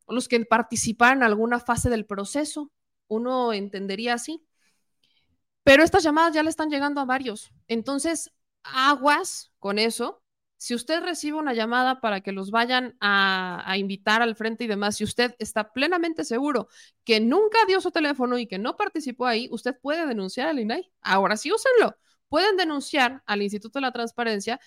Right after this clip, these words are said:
que alguien está usando sus datos personales de manera ilegal. Y puede levantar un proceso. Así que usted,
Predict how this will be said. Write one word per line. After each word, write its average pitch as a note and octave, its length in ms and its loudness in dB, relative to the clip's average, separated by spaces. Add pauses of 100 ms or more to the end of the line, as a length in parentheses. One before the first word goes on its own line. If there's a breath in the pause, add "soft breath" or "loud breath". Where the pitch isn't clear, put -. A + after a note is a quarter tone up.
(200 soft breath)
que A3 100 2
alguien B3 420 2
está A#3 240 -2
usando B3+ 300 -4
sus G#3+ 140 -8
datos G#3+ 260 -4
personales G3+ 800 -4
de F#3+ 100 -6
manera F#3+ 300 -2
ilegal. A3+ 440 -2 (720)
Y A#3+ 180 0
puede B3+ 260 2
levantar A3 400 -2
un B3+ 120 -6
proceso. B3+ 520 -8 (320)
Así G#3+ 380 -2
que - 300 -6 (100)
usted, G#3 380 2